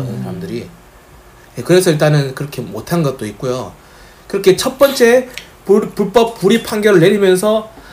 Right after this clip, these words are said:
Speaker 2: '아, 그래도 생각이 있구나, 통합교다'라는 뉘앙스와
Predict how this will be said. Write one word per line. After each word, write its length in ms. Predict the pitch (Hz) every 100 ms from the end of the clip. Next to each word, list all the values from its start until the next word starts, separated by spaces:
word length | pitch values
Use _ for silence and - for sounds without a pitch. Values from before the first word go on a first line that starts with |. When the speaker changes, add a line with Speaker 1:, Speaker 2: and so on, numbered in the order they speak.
| -
Speaker 2:
'아, 200 | - - -
그래도 240 | 180 190
생각이 380 | 190 214 220 180
있구나, 420 | 147 190 175 156
통합교다'라는 880 | 147 139 143 131 135 123 127 127 120 131
뉘앙스와 760 | 131 156 165 139 147 151 160